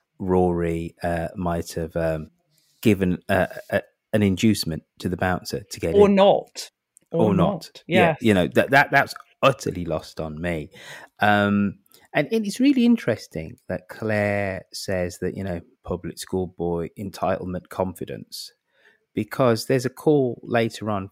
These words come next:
Speaker 1: f-, from Sue, and, um, she's gonna kinda say, uh, the opposite, that, you know,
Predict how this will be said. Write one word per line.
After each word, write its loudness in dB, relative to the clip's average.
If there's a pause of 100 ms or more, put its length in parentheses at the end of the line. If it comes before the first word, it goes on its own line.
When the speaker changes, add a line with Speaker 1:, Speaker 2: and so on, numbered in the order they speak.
Speaker 1:
f-, -18
from -6
Sue, -2 (240)
and, -2
um, -2 (120)
she's -8
gonna -2
kinda -2
say, 0 (120)
uh, 2 (140)
the 2
opposite, -2 (100)
that, -2
you -6
know, -6